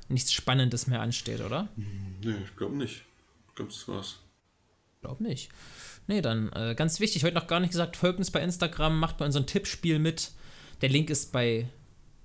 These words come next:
Speaker 1: Instagram und sonst schreibt uns bei, per Instagram an, egal ob unsere Podcast-Fanpage <laughs> oder, oder, äh, uns privat. Äh, schicken wir euch den Link fürs Tippspiel.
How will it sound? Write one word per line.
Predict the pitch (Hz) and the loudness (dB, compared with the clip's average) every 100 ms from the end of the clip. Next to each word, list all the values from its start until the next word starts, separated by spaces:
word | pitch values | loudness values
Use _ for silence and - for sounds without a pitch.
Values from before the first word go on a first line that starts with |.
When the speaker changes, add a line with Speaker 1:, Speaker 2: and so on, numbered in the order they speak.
| - - | -6 -2
Speaker 1:
Instagram | 156 185 180 160 143 | 2 0 2 4 6
und | |
sonst | 127 131 127 | 6 6 2
schreibt | - 127 131 | 2 0 2
uns | 123 - | -2 0
bei, | 101 | -4
per | 123 135 | -2 0
Instagram | 131 127 - 123 117 | 0 0 0 0 2
an, | 143 147 - | 0 0 -4
egal | 117 120 | -2 0
ob | 117 - | 0 -2
unsere | 120 - 113 107 110 - - - - - | -4 -2 -2 -2 -4 -10 -18 -18 -18 -8
Podcast-Fanpage | - 160 - 135 123 - - - 135 127 139 - - 131 123 117 120 117 - 175 | -2 -2 -2 0 2 0 -2 -4 0 0 0 -2 -2 0 0 0 0 -2 0 0
<laughs> | 160 - - - - | 0 -12 -14 -10 0
oder, | 139 135 131 113 135 - - 170 160 - | 4 6 8 6 4 0 -8 -6 -4 0
oder, | 127 127 123 123 127 | 4 6 6 6 4
äh, | |
uns | 131 151 | 4 4
privat. | - 127 135 156 - - - - - | 4 4 6 4 -2 -10 -16 -16 -4
Äh, | 131 131 131 | 4 6 6
schicken | 139 156 | 4 4
wir | 131 | 4
euch | 131 | 4
den | 131 | 2
Link | 139 147 | 2 2
fürs | 139 | 0
Tippspiel. | - 131 - 131 123 120 120 120 | 2 0 0 2 4 4 4 2